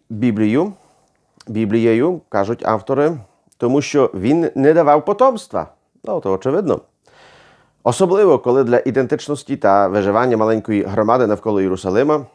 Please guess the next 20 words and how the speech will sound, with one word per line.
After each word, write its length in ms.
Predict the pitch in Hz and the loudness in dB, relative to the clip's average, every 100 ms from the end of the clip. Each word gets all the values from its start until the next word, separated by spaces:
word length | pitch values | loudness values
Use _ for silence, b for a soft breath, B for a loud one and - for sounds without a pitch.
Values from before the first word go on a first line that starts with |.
| _ _ _ _ _ _ _ _ _ | _ _ _ _ _ _ _ _ _
наприклад, 440 | 98 98 101 95 - | -12 -6 -4 -2 -4
в 60 | - | -2
перській 340 | 117 110 - | -2 0 -6
провінції 480 | - 104 104 - 92 | -4 -2 -2 -2 -2
Єгуд 280 | 110 139 131 | -2 -2 -6
в 40 | |
п'ятому 340 | 90 87 92 85 | -6 -4 -4 -6
столітті 300 | 98 95 92 | -6 -6 -4
до 80 | |
нашої 300 | 92 95 95 135 | -4 -4 -2 0
ери, 120 | 135 | 0
було 160 | 120 | -2
вкрай 460 | 120 - 240 262 233 | -4 -8 -8 -4 -2
важливо 420 | 160 127 160 120 | -4 -4 -2 -2
народжувати 580 | 95 82 147 143 131 - | -2 -2 -2 -2 -6 -4
і 120 | 101 | -8
виховувати 460 | 90 90 120 104 92 | -6 -4 -4 -4 -4
достатню 400 | 95 107 95 92 | -8 -8 -8 -10
кількість 300 | 92 - - | -12 -14 -14
нащадків 520 | 76 117 135 139 | -6 -4 -4 -4